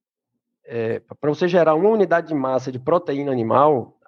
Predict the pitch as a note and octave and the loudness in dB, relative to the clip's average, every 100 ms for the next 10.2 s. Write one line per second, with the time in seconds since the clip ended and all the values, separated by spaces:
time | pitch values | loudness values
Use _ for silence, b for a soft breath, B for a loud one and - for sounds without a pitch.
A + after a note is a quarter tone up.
0 | _ - C#3 C3 D3 C#3+ C#3+ C#3+ C3 B2+ | _ -4 -2 0 -4 -4 -4 -2 0 -2
1 | C3 B2+ B2 A#2 B2 A#2+ - A2 B2+ C3+ | -4 -12 -10 -10 -6 -6 -8 -10 -8 -6
2 | C3+ B2+ B2+ - B2 A2+ A#2+ A#2 A2+ A2 | -6 -8 -10 -4 -4 -4 -8 -6 -8 -10
3 | A#2+ - A#2 A2 A#2 C#3+ C#3+ _ b b | -12 -4 -4 -2 0 0 -2 _ b b
4 | b b _ _ E3 C#3+ B2+ - F3+ G#3+ | b b _ _ 0 2 -2 -2 2 2
5 | G#3 G3+ F3 D#3+ D#3+ D#3+ C#3+ C3+ B2 B2+ | 2 0 0 0 0 -4 -2 0 2 2
6 | A2+ A#2+ E3 E3 F3+ C3+ D3+ D#3 D3 - | -2 -6 -8 -4 -6 0 0 2 -4 -4
7 | - G#3+ A3+ G#3+ F3+ D3+ D#3+ D3+ C#3+ B2+ | 2 2 0 -4 0 2 2 0 0 2
8 | A#2+ - G#2 - _ _ _ _ _ _ | 0 -2 -10 -12 _ _ _ _ _ _
9 | - B2+ C3+ E3 D#3 D3+ D3+ B2 - C3+ | -16 -12 -2 -2 0 0 -2 -4 -4 0
10 | D#3+ F3 | 0 -4